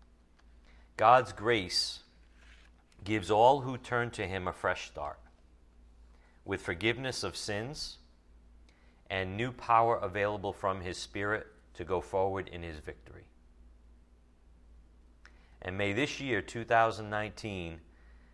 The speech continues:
be the year we all bring the Lord the most glory in our entire lives so far.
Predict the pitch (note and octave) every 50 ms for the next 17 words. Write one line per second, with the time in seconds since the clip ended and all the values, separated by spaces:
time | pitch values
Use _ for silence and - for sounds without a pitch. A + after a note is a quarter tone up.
0 | - - - _ - - G2+ A2 G#2+ G2 G#2+ G2+ G#2 A2 A2+ A#2 A2+ G#2+ G2 G2
1 | G2 - G#2 G#2+ A#2 B2 A#2+ A2+ A2 A2+ A2+ A2+ A2+ G#2 G#2 G2+ G2+ G#2 G2+ F#2+
2 | F#2+ F#2 E2+ E2+ E2+ F2+ F#2 G2 A2 F2+ - - - F#2+ G2+ G2+ G2+ F#2+ F2 E2+
3 | D#2+ E2 - - F2+ F2 F2 F2 E2+ D#2 - - - G#2 G2 F#2+ F#2 F2 F2+ E2+
4 | E2 D#2+ D#2 - - - D#2 C#2 - - - - - F2 -